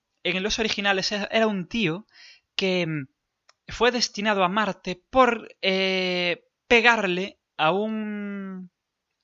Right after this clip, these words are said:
a un sargento que le ordenó disparar contra civiles. Todo esto lo vemos en el manual del juego, porque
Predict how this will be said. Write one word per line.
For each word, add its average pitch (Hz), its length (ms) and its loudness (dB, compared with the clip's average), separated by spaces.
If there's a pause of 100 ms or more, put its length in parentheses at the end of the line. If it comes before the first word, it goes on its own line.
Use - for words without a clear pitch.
(160)
a 165 80 -4
un 208 100 -2
sargento 214 680 -4 (340)
que 247 120 2
le 254 120 6
ordenó 220 360 4
disparar 180 520 -2
contra 170 360 -2
civiles. 131 840 -6 (720)
Todo 247 160 4
esto 285 400 2
lo 190 300 0
vemos 233 260 2
en 202 80 2
el 175 80 2
manual 156 380 4
del 127 120 -2
juego, 117 380 -2
porque 117 640 -6